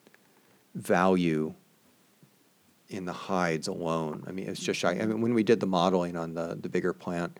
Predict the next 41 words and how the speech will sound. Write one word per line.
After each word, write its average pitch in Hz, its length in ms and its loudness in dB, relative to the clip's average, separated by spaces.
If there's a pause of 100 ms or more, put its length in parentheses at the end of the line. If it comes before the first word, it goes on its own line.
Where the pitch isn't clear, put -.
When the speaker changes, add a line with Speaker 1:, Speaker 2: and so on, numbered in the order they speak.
(540)
Speaker 1:
uh, 95 200 -4
you, 98 200 -6 (220)
I, - 120 -6 (540)
you 98 140 -4
could 92 160 -4
do 82 460 0
the 90 60 -4
processing 90 560 0
for - 140 -6
free. - 280 -6 (340)
Speaker 2:
Mm-hmm. 202 380 0
Speaker 1:
If - 100 -6
you 120 100 4
give 117 200 6
us - 500 0
everything 110 300 0
else, 90 420 -4
we'll 123 80 -6
do 104 100 -4
the 95 80 -6
processing 92 580 -2
for 98 140 -8
free, 90 340 -2
and 107 140 -8
you 92 60 -8
come 95 160 -6
out 82 220 -6
great. - 280 -4 (420)
Speaker 2:
Right. - 300 -10 (440)
Speaker 1:
It's - 160 -4
just - 160 -6
like, 165 80 -4
Speaker 2:
It's 151 120 -6
great, 151 280 2
Speaker 1:
"Really? 165 280 6
Oh 135 80 0
Speaker 2:
yeah. 143 100 2
Speaker 1:
my 101 160 0
gosh," 110 400 0
you 123 60 -2
know. 87 160 2